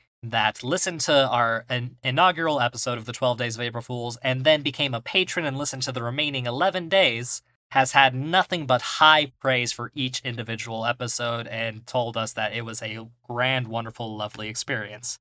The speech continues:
And the sheer positive feedback of everything involved means that though the actual recording of them was a bit rough for me, and let me tell ya, the watching of everything involved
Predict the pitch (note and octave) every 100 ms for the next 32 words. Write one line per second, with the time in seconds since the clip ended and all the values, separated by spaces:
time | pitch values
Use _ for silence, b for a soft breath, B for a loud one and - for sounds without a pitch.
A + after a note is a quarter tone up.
0 | _ _ - B2 - - F#3+ F#3+ - -
1 | C3+ C#3+ D3+ D#3 C3 - B2+ A#2+ C3 B2
2 | A#2+ - A#2 - A#2 B2+ - B2+ A2+ A2+
3 | G#2 A2 B2 - _ _ - C3+ C3+ B2
4 | B2+ A#2 A#2 - - D#3 B2 A#2+ D3+ E3
5 | D#3 C#3+ - - D3 E3 F3+ - F#3 E3
6 | D#3+ - A3 F3+ B2 A2 G#2+ - G#2+ G#2+
7 | G#2+ - _ - A#2+ B2 - A#2+ A2+ C#3+
8 | D3 D3+ E3+ - - A2 G2 G2+ G2 _
9 | _ - A#2+ A2+ A2+ _ - B2 C#3+ D3
10 | C3+ F3+ C3 A2 A2 _ _ - A#2+ B2+
11 | C#3+ - C#3+ C3 A#2 B2+ C3+ B2+ C3 B2+
12 | C3 B2+ B2 F3 A#2+ A#2 -